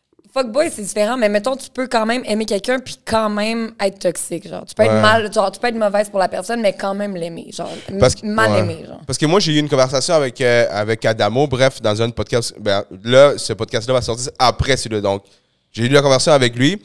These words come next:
Speaker 2: Puis lui, il me disait que lui, comment qu'il voyait ça, mettons, euh, parce qu'on a parlé de relations aussi. Puis genre,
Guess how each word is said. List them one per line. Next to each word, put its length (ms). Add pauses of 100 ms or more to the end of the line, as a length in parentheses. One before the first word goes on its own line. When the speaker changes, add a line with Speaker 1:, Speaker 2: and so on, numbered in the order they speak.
(280)
Speaker 2:
Puis 120
lui, 80
il 60
me 80
disait 360
que 120
lui, 240
comment 220
qu'il 160
voyait 240
ça, 200
mettons, 560
euh, 680 (260)
parce 120
qu'on 100
a 80
parlé 200
de 60
relations 400
aussi. 420 (440)
Puis 120
genre, 220